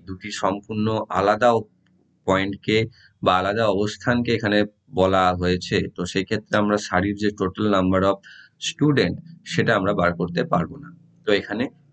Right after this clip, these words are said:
অনির্ণেয় হয়ে যাবে, সঠিক উত্তর অপশন সি তে রয়েছে।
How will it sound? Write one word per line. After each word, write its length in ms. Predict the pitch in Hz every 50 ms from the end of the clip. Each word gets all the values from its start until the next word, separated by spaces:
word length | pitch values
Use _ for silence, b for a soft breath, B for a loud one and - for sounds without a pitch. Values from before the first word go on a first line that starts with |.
| _ _
অনির্ণেয় 720 | - 104 101 101 101 107 110 110 110 110 110 110 110 113 117
হয়ে 220 | 113 110 98 92 90 87
যাবে, 160 | 87 90 113 - _ _ _ _ _ -
সঠিক 380 | - - - - 107 113 117 107 90
উত্তর 240 | - - - - 123 - - - 87
অপশন 280 | 87 - - 92 92 92 90 - _ _ _ - -
সি 220 | - - - 127 123
তে 120 | 120 - -
রয়েছে। 340 | - - 67 64 - -